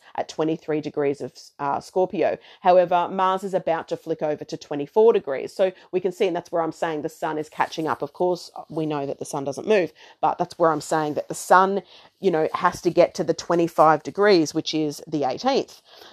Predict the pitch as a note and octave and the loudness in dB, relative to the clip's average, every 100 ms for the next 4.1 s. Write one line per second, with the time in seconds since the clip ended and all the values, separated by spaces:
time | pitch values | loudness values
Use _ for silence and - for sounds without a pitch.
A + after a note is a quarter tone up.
0 | _ - G3 F#3+ F#3+ F#3+ _ _ _ _ | _ 4 6 8 4 -2 _ _ _ _
1 | _ - G#3 C#4 - D#4 F4+ D4 F#4 G#3 | _ -6 -4 -4 -2 4 8 8 8 6
2 | A#3+ D#4+ A3+ D3+ F#3 F#3 - A3 C4 C4 | 2 0 0 0 0 -2 0 -2 -2 -6
3 | A#3 - G3+ E3+ F3 F#3+ E3+ D3+ C3 D#3 | -12 -6 -4 -4 -4 -6 -2 -2 -4 -8
4 | - | -16